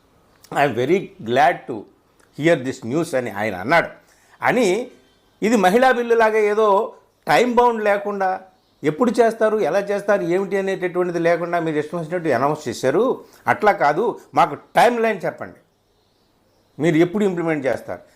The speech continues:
నిజంగా ఇంప్లిమెంట్ చేయాలనే ఉద్దేశం వీళ్ళకే కానీ ఉంటే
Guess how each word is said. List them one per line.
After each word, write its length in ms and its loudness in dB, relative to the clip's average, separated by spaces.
నిజంగా 340 2
ఇంప్లిమెంట్ 680 -2
చేయాలనే 480 2
ఉద్దేశం 580 -4
వీళ్ళకే 440 0
కానీ 220 0
ఉంటే 640 0